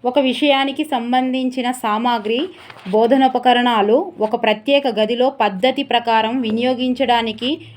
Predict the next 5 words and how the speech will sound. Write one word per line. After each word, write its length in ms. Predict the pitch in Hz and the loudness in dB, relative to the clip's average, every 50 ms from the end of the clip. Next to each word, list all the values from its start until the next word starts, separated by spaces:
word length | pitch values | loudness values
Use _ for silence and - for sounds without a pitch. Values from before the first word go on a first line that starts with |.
| - - | -4 0
ఏర్పాటు 500 | 202 226 247 247 254 - 269 269 262 277 | 4 4 4 4 4 4 2 2 2 -2
చేసిన 400 | 269 - 269 262 262 - 247 247 | -2 0 0 0 0 -2 -4 -4
గదిని 340 | 208 208 220 208 240 247 269 | -2 -2 -2 -2 -2 -2 -2
ఏమని 540 | 240 226 226 226 233 240 247 247 254 285 302 | -2 0 0 0 0 0 0 -2 0 -2 -2
పేరు? 520 | 302 269 226 226 220 220 233 226 196 | 0 0 0 2 2 2 2 0 0